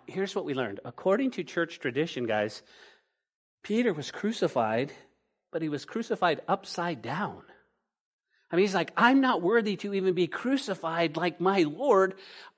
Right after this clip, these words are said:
I love him so much. If you're gonna crucify me,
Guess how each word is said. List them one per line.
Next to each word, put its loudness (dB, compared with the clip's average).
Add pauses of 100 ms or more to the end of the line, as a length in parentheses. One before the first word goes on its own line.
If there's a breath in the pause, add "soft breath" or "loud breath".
I 12
love 10
him 2
so 4
much. 6 (500 soft breath)
If -6
you're -2
gonna -2
crucify 2
me, 2